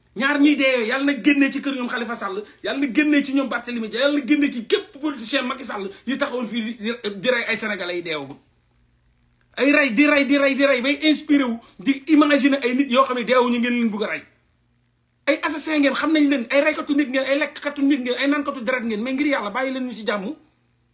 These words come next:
Ñun ñuy xeex kenn deewut, kenn deewut ci kaar boobu, ngir yàlla.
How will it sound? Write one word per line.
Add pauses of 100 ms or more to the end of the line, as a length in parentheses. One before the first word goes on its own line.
(180)
Ñun
ñuy
xeex
kenn
deewut, (800)
kenn
deewut
ci
kaar
boobu,
ngir
yàlla.